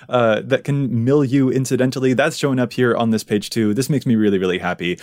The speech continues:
Um, but then I have to ask if there are any cards that are being added here that maybe don't make you guys as happy, or do you like the page as much as I do? What do you think?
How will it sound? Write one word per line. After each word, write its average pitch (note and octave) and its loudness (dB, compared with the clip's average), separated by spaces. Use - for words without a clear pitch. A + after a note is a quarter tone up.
Um, F#2 -2
but D#3 0
then C#3 -2
I B2+ -2
have A2 -4
to G#2 0
ask G#2 -4
if G#2 -12
there G2+ -4
are - -2
any F#2+ -6
cards F#2+ -8
that G2 -6
are F2+ -8
being F#2 -6
added F#2+ -6
here F#2 -8
that F#2+ -8
maybe F#2 -10
don't F#2 -8
make F#2+ -8
you E2+ -12
guys G3+ -4
as G#3 -10
happy, A3 -2
or B2+ 2
do F#2+ -10
you F2+ -8
like C3+ 0
the C#3 -6
page C3+ 0
as G#2+ -6
much G#2 -4
as G#2 -8
I D#3+ 0
do? E3+ -4
What D3+ 0
do A#2 2
you G#2 -2
think? - -10